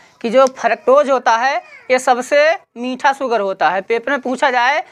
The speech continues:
कि निम्नलिखित में से सबसे मीठा शुगर कौन सा है, दे दिया जाए फ्रक्टोज, ग्लूकोज, माल्टोज, सुक्रोज, कुछ भी, तो क्या रहेगा? फ्रक्टोज। वैसे तो मीठा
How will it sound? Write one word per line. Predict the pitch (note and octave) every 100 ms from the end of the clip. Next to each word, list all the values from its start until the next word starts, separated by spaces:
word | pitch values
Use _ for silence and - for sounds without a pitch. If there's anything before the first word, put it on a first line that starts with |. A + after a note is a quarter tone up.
| _ _ - -
कि | - C#4
निम्नलिखित | C#4 C#4+ C#4+ D4
में | C#4 B3+
से | D4+ E4 F#4
सबसे | C4+ A#3 D4+
मीठा | C4 C4 C4 C#4+
शुगर | C4+ C4+ C#4
कौन | D4+ D4+
सा | C#4 G#3+
है, | G#3+
दे | A3+ C4
दिया | C#4
जाए | C4 C4+
फ्रक्टोज, | C4 C4 B3+ C4 C4 C4+ A#3
ग्लूकोज, | B3 C4 A#3 C4 C4
माल्टोज, | B3 B3 B3 B3 B3+ C4 C4 B3+
सुक्रोज, | B3+ - C4 C4 C4+
कुछ | - C4
भी, | G3 F3+ - _ _ _ _
तो | - A#3+
क्या | C4+
रहेगा? | C4+ C#4 D4 E4
फ्रक्टोज। | F#4 - A3+ A3+ A#3+ F3+ - - -
वैसे | A#3+ C#4
तो | C#4+
मीठा | C#4 C4 C4 D4 D4 D4+ C#4